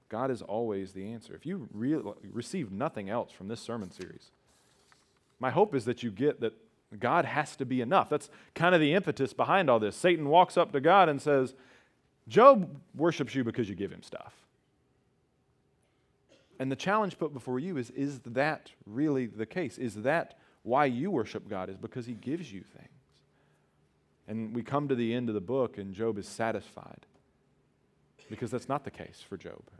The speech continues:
And I hope, my prayer is that's not the case for you. Whatever your hurt, whatever your insecurity, whatever your fear, whatever your worry, whatever your identity crisis is that you go through, and we all go through them, you have to ask yourself, "Is God enough?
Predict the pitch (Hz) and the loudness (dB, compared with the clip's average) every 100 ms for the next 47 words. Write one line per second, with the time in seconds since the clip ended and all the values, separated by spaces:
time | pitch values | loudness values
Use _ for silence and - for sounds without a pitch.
0 | - 107 110 151 - 110 104 151 139 107 | -10 -8 -4 -6 -6 -8 -2 0 2 0
1 | 98 101 120 110 104 101 92 - 98 117 | -4 -8 -8 -8 -8 -10 -10 -12 -12 -12
2 | - _ _ _ _ _ _ _ _ _ | -16 _ _ _ _ _ _ _ _ _
3 | - 123 160 190 151 107 143 143 - 113 | -2 2 2 2 0 0 0 0 -2 -2
4 | 127 160 151 143 - - 135 131 120 110 | 0 0 -2 -2 -6 -8 -2 0 0 -2
5 | 143 156 - - 135 135 123 127 160 151 | 0 -2 -4 -2 2 2 2 0 0 -2
6 | 123 113 123 120 123 151 127 107 110 123 | 0 0 2 2 0 2 2 2 -2 -2
7 | 120 - 107 98 104 110 98 95 90 107 | -6 -4 -4 -4 -10 -8 -8 -8 -10 -10
8 | 90 110 117 92 85 82 _ _ _ _ | -6 -6 -6 -10 -12 -12 _ _ _ _
9 | _ - 110 139 127 107 101 - 110 98 | _ -8 -2 0 0 -2 -4 -6 -8 -8
10 | 85 80 _ _ _ _ _ _ _ _ | -12 -20 _ _ _ _ _ _ _ _
11 | _ _ _ _ _ _ _ _ _ _ | _ _ _ _ _ _ _ _ _ _
12 | 101 143 - 120 139 - 98 92 95 95 | -8 -6 -4 -4 -4 -8 -12 -12 -10 -8
13 | 107 117 147 113 95 120 | -2 -2 -2 -2 -6 -8